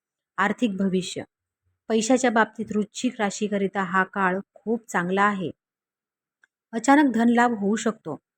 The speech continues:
जुनी अडकलेली रक्कम परत मिळेल. सोनं, मालमत्ता किंवा शेअर मार्केटमध्ये गुंतवणूक केलेल्यांना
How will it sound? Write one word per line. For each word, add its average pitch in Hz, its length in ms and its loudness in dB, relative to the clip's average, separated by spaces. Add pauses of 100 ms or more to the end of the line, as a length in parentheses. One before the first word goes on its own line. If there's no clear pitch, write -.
(300)
जुनी 202 280 4
अडकलेली 196 520 2
रक्कम 202 460 0 (120)
परत 196 280 0
मिळेल. 180 280 -2 (760)
सोनं, 220 540 4
मालमत्ता 202 640 2
किंवा 226 380 -2
शेअर 254 300 2
मार्केटमध्ये 208 720 0
गुंतवणूक 196 680 -2 (1500)
केलेल्यांना 196 720 2